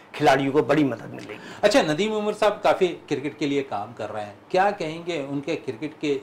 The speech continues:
Speaker 2: जज्बे को देखकर? और इस वक्त आरसीए के वो बाकायदा तौर पर सदर भी हैं, अ,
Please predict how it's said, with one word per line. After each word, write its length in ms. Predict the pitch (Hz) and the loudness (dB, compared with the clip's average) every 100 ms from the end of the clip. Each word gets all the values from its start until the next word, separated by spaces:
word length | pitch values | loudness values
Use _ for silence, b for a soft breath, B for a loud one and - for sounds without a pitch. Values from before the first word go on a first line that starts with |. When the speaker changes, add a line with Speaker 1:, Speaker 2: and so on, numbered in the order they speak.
| 123 | -4
Speaker 2:
जज्बे 320 | 131 113 139 165 | -6 -4 -4 -2
को 140 | 160 | -2
देखकर? 380 | 113 120 - 131 | -4 -10 -4 -2
और 220 | 127 127 | -2 -4
इस 260 | 120 110 131 | -6 -6 -6
वक्त 200 | - 127 | -2 -4
आरसीए 480 | 110 107 131 117 - | -4 -6 -8 -8 -6
के 60 | |
वो 380 | 120 117 - 120 | -8 -8 -10 -10
बाकायदा 680 | 107 107 117 117 107 117 120 | -8 -12 -10 -8 -6 -8 -8
तौर 220 | 117 113 | -10 -10
पर 60 | 120 | -10
सदर 320 | - 101 131 | -12 -12 -10
भी 140 | 147 127 | -8 -10
हैं, 180 | 110 B B | -12 B B
अ, 80 | - | -6